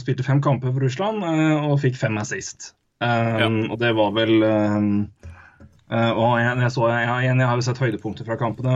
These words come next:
Speaker 1: og han, eh, jeg så jo ikke veldig mye, han var ikke veldig synlig, sånn sett, jeg lette veldig etter han.
Speaker 2: Mm.
Speaker 1: Ehm, men, eh, så leste vi, eh, en ranking, eh, en litt, litt, eh,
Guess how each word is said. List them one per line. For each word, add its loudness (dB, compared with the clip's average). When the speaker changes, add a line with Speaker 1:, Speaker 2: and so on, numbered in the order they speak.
Speaker 1:
og -2
han, 0
eh, 0
jeg 2
så 2
jo 4
ikke 4
veldig 4
mye, 0
han 0
var 0
ikke 0
veldig 0
synlig, 0
sånn -10
sett, 0
jeg 2
lette -2
veldig 0
etter -2
han. 2
Speaker 2:
Mm. -10
Speaker 1:
Ehm, 0
men, 4
eh, 4
så -2
leste -2
vi, -2
eh, -4
en -4
ranking, -4
eh, -2
en -2
litt, -4
litt, -2
eh, 0